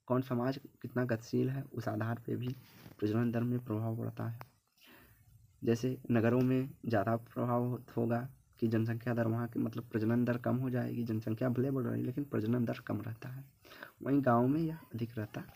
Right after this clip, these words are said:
है, क्योंकि वहाँ गतिशीलता कम होती है। मृत्यु दर,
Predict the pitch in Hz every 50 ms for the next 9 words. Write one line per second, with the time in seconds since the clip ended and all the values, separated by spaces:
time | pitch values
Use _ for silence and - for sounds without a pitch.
0 | - - - - - - 120 120 120 - 135 143 143 135 127 123 - - 113 113
1 | 117 - 139 135 - 131 131 123 123 - - 123 131 - - - _ _ _ _
2 | - - - - - - - - - - - _ _ _ - 120 135 135 - -
3 | - 135 139 139 - -